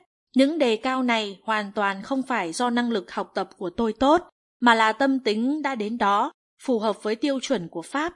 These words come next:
tầng đó, từ trong Pháp đắc được trí huệ. Năm, buông bỏ tự ngã trong phối hợp hạng mục. Khi tham gia hạng mục giảng chân tướng không lâu,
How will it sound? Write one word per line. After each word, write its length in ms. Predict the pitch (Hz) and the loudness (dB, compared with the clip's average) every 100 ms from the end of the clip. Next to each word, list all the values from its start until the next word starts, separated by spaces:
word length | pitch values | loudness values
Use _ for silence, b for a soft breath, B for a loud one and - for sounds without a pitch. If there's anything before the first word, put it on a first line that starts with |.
| - | -6
tầng 240 | 196 180 | -6 -4
đó, 380 | 185 190 214 320 _ _ - | -4 -2 -2 -6 _ _ -2
từ 140 | 247 220 | 0 0
trong 220 | 277 277 | -2 -2
Pháp 300 | 311 320 370 - - | 0 0 -2 -8 -4
đắc 200 | 262 - | -4 -2
được 220 | 220 180 | -4 -4
trí 240 | - - 190 | -8 -8 -8
huệ. 340 | 254 254 214 - _ _ _ _ _ _ _ _ _ _ _ _ | -2 -2 -2 -6 _ _ _ _ _ _ _ _ _ _ _ _
Năm, 320 | 233 247 247 233 _ _ 226 | 2 2 2 -4 _ _ 2
buông 200 | 294 285 | 4 6
bỏ 240 | 254 180 | 4 2
tự 200 | 170 240 | -2 -4
ngã 400 | 214 220 240 294 302 | -2 -2 -2 -4 -4
trong 260 | 269 226 208 | -4 -4 -6
phối 200 | 190 240 | -4 0
hợp 160 | 269 | -2
hạng 300 | - 202 - | -2 -8 -2
mục. 160 | 196 180 _ _ _ _ _ _ _ _ _ _ _ _ | -2 -2 _ _ _ _ _ _ _ _ _ _ _ _
Khi 220 | - 277 262 | -8 -6 -2
tham 200 | 269 247 | -2 0
gia 180 | 247 | -2
hạng 240 | 240 233 208 | -2 -2 -2
mục 120 | 190 - | -4 -4
giảng 280 | 214 170 | -4 -4
chân 180 | 175 254 | -4 -6
tướng 280 | 233 214 220 | -2 -2 -2
không 220 | 262 254 | -2 -2
lâu, 320 | 247 240 240 | 2 4 2